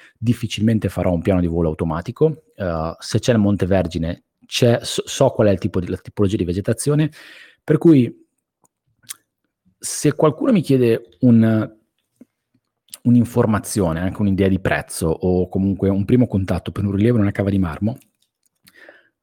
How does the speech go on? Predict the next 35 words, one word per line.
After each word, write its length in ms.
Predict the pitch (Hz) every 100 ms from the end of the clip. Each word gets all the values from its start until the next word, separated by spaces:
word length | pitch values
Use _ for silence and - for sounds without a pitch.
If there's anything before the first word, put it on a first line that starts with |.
| -
potrei 200 | 120 147
anche 180 | 147 151
non 100 | 139
andare 300 | 127 110 90
a 20 |
fare 200 | 85 87
il 40 | 82
sopralluogo, 480 | - 82 80 73
perché 440 | - 113 - 113 _ -
mi 140 | 123
aspe-, 280 | 110 - -
so 360 | - 147 160 - -
che 100 | 143
cosa 220 | 123 104
mi 80 | 98
aspetta 560 | - 80 80 - 139 -
in 160 | - 95
campo 480 | - 131 - 160 175 - - - _
e 80 | -
mi 100 | 123
basta 260 | 117 104 110
sapere 680 | 135 120 113 127 143 - _ _ _
dov'è, 540 | 110 110 113 90 101 143
perché 220 | 101 85
così 220 | 90 95
vedo 200 | 90 82
l'accessibilità, 800 | 78 - 92 87 78 78 95 -
ormai 280 | - 85 85
le 100 | 92
cave 220 | 110 90
le 80 | 87
conosco 380 | 87 87 87 -
e 20 |
quindi 180 | 90 92
so 260 | - 92